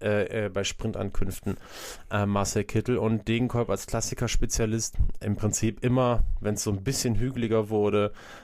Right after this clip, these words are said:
äh, quasi mit in der Verlosung, in der Ausreißergruppe was reißen zu können. Aber, äh, so richtig mitgerissen, ganz ehrlich, hat das die Masse, glaub ich, damals nicht. Und dann war das da so ein bisschen,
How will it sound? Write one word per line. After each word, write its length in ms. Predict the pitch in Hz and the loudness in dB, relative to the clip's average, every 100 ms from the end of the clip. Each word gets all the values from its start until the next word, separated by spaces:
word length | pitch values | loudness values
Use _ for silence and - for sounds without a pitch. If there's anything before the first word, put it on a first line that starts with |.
| - | -10
äh, 400 | - 104 104 104 | 0 2 4 2
quasi 380 | 101 - 104 107 | 0 0 2 2
mit 160 | 110 117 | 2 2
in 80 | 107 | 0
der 100 | 98 | 0
Verlosung, 680 | - 98 104 131 131 135 | 0 -2 0 0 0 0
in 80 | 107 | 0
der 100 | 104 | 0
Ausreißergruppe 840 | 92 113 - 110 - 107 113 120 | 0 0 0 -2 -2 -4 -4 -2
was 200 | 107 107 | -2 0
reißen 300 | 104 110 110 | 0 0 0
zu 140 | 110 110 | -2 2
können. 340 | - 113 110 | 4 4 2
Aber, 420 | 101 110 117 113 - - - - - | -2 -2 0 -2 -4 -12 -18 -16 -2
äh, 160 | 107 | 0
so 140 | 104 - | 2 2
richtig 360 | 107 - 123 | 2 0 0
mitgerissen, 600 | 101 95 - 95 98 110 98 | -4 -8 -10 -8 -4 -2 -2
ganz 240 | 92 98 | -6 -8
ehrlich, 300 | 85 101 - | -8 0 2
hat 100 | 107 | 2
das 140 | 104 | -2
die 120 | - 90 | -2 -2
Masse, 300 | 87 - 90 | 0 0 0
glaub 200 | 90 90 | 0 0
ich, 100 | - | 0
damals 420 | 98 95 90 - | -2 -2 -4 -2
nicht. 340 | 101 123 - - - - - | -2 -2 -4 -16 -18 -18 -8
Und 180 | 104 101 | -4 0
dann 160 | 95 90 | 0 0
war 120 | 101 | 0
das 160 | 113 | 0
da 100 | - | 0
so 140 | 98 95 | -2 0
ein 80 | 92 | 0
bisschen, 520 | 107 120 104 92 | 0 0 0 -2